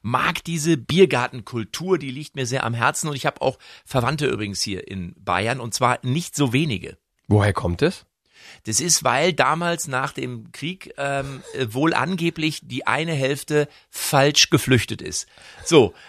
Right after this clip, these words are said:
Speaker 1: aus dem sudetendeutschen Bereich. So, und jetzt kannst du dir überlegen, was die
Speaker 2: Falsch
Speaker 1: falsch,
Speaker 2: geflüchtet,
Speaker 1: was die
Speaker 2: aus Versehen nach Bayern geflüchtet,
Speaker 1: Ja,
Speaker 2: oder?
Speaker 1: das ist, könnt ihr euch jetzt aussuchen, was für euch die falsche Hälfte ist. <laughs>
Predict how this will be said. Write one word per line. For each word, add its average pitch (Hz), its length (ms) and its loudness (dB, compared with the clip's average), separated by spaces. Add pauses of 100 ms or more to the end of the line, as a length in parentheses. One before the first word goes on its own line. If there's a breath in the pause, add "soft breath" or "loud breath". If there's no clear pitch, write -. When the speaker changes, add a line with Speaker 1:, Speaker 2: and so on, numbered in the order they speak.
(140 loud breath)
Speaker 1:
aus 143 280 4
dem 127 360 -4
sudetendeutschen 123 1000 2
Bereich. 98 440 0
So, 110 160 4
und 117 160 -2
jetzt 123 200 0
kannst 147 220 0
du 160 40 -2
dir 147 80 -2
überlegen, 135 420 -2
was 123 200 0
die - 100 -4
Speaker 2:
Falsch 127 220 2
Speaker 1:
falsch, 190 160 2
Speaker 2:
geflüchtet, - 220 -4
Speaker 1:
was 143 180 4
die 185 60 4
Speaker 2:
aus 196 180 6
Versehen 175 220 6
nach 156 120 6
Bayern 160 300 4
geflüchtet, 131 400 -2
Speaker 1:
Ja, 151 60 8
Speaker 2:
oder? - 80 4
Speaker 1:
das 170 140 4
ist, 190 220 2
könnt 185 180 4
ihr - 100 4
euch 170 100 4
jetzt 156 140 2
aussuchen, 139 420 2
was 135 140 6
für 135 140 4
euch 143 160 6
die 135 120 0
falsche 135 340 6
Hälfte 117 340 4
ist. 101 300 2
<laughs> 208 60 6